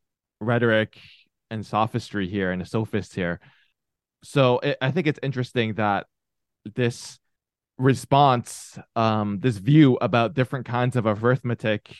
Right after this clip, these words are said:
and, you know, the philosopher's arithmetic and so on is framed as an answer to those powerful makers of word traps.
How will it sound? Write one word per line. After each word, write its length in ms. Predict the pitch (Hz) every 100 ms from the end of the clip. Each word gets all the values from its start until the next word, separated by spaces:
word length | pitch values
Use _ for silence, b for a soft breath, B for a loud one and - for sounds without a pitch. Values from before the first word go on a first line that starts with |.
| - - -
and, 520 | 110 104 98 95 95 -
you 100 | 117
know, 100 | 107
the 100 | 101
philosopher's 540 | - 101 101 - 107 101
arithmetic 560 | 92 95 101 - 98
and 100 | -
so 240 | - 110 98
on 320 | 92 92 90 _ _ _ -
is 140 | 120
framed 560 | - - 151 135 95 95
as 320 | - 117 117 -
an 140 | 113 -
answer 540 | 123 143 - 127 104
to 140 | 104 92
those 220 | 120 107
powerful 420 | - 113 123 123
makers 460 | 117 107 - 117 104
of 80 | 95
word 220 | 127 127
traps. 520 | - 90 - - -